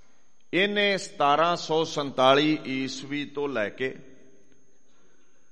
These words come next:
ਤੇ ਜੇ ਆਪਾਂ ਗਿਣਤੀ ਮਿਣਤੀ ਕਰੀਏ ਤੇ ਸਤਾਰਾਂ ਸੌ ਸਤਾਹਠ ਈਸਵੀ ਤਾਈਂ ਕੋਈ ਮੋਟੇ-ਮੋਟੇ ਸੱਤ ਅੱਠ ਹਮਲੇ ਭਾਰਤ ਦੀ ਧਰਤੀ ਤੇ ਕੀਤੇ,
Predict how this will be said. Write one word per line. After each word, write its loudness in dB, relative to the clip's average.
ਤੇ 2
ਜੇ 2
ਆਪਾਂ 6
ਗਿਣਤੀ -4
ਮਿਣਤੀ -8
ਕਰੀਏ -4
ਤੇ -6
ਸਤਾਰਾਂ -4
ਸੌ -6
ਸਤਾਹਠ 0
ਈਸਵੀ -10
ਤਾਈਂ -6
ਕੋਈ -4
ਮੋਟੇ-ਮੋਟੇ -6
ਸੱਤ -6
ਅੱਠ -6
ਹਮਲੇ -8
ਭਾਰਤ -6
ਦੀ -12
ਧਰਤੀ -8
ਤੇ -8
ਕੀਤੇ, -12